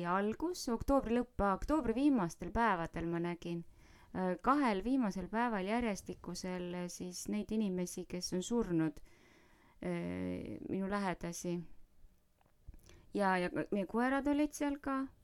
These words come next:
Ja, ja, ja siis, äh, kass, ema kass oli.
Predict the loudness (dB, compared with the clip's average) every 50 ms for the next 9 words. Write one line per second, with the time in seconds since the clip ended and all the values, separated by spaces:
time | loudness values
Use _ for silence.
0 | -20 -20 -20 -20 -20 -20 -20 -20 -20 _ _ -6 -4 -2 0 0 0 -2 -4 -6
1 | _ -4 -2 0 0 2 2 2 0 0 0 -2 -2 -2 -2 -2 -2 -4 -6 -6
2 | -6 -6 -6 -6 -6 -8 -6 -6 -4 -4 -2 -2 -2 -2 -2 -4 -4 -4 -4 -4
3 | -6 -6 -8 -8 -10 -12 -14 -16 -18 -10 -2 0 2 2 2 0 -4 -6 -4 0
4 | 2 2 2 2 0 -2 -4 -6 -6 -8 -10 -6 -4 -4 -2 -2 -2